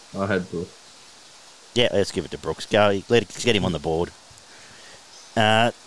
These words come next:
Speaker 2: that wraps up.
Speaker 1: I just forgot to mention Penasini's best game in first grade.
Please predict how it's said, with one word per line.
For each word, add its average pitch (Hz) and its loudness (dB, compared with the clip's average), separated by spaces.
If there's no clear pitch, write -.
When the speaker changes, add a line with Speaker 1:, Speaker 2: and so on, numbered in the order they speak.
Speaker 2:
that 131 4
wraps 117 2
up. 127 2
Speaker 1:
I 135 4
just 131 -2
forgot 156 4
to 127 -2
mention 127 0
Penasini's 120 0
best - 0
game 104 -2
in 98 -4
first 98 -6
grade. 95 -8